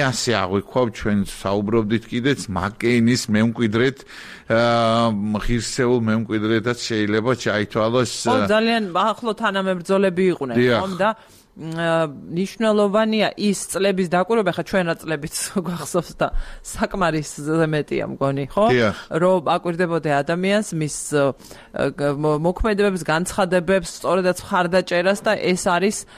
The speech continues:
Speaker 2: ძალიან გამოცდილი პოლიტიკოსი, ანგარიშგასაწევი პოლიტიკოსი, აა, შტატებში,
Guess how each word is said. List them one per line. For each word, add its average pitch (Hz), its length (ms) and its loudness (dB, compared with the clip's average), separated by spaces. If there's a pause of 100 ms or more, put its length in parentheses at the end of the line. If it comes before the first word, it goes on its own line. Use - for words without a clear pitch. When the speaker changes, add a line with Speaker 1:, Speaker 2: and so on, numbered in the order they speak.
(160)
Speaker 2:
ძალიან 196 420 2
გამოცდილი 196 600 0
პოლიტიკოსი, 196 680 0
ანგარიშგასაწევი 185 1000 0
პოლიტიკოსი, 185 760 0
აა, 156 260 0
შტატებში, 180 640 -2